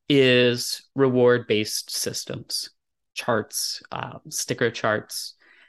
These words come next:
tokens to earn, uh, an item or something like that. I think that there are ways to do that that are neurodiversity affirming, and I think there are ways, and many ways that I see, that do not affirm neurodiversity.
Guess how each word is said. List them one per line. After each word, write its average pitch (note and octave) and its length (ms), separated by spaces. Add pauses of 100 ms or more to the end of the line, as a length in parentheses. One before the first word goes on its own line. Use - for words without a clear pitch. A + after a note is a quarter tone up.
(120)
tokens A2+ 680
to - 160
earn, A#2+ 440 (200)
uh, G#2 320 (140)
an A#2+ 100
item G#2+ 460
or A2 60
something A2 380
like A2 240
that. G#2+ 280 (520)
I E3 120
think A3 240
that A3 140
there F3 140
are C#3+ 80
ways C3 360
to - 120
do B2+ 200
that G3 340
that B2+ 240
are C3+ 240
neurodiversity B2 840
affirming, G#3 540
and C#3 120
I C3 60
think C#3+ 180
there C#3 140
are B2+ 60
ways, A#2+ 480 (520)
and C#3 160
many C#3+ 180
ways C3+ 300
that B2 140
I G2+ 60
see, A3+ 380
that C#3 180
do C3+ 120
not A#2+ 320
affirm A#2 420
neurodiversity. A2 960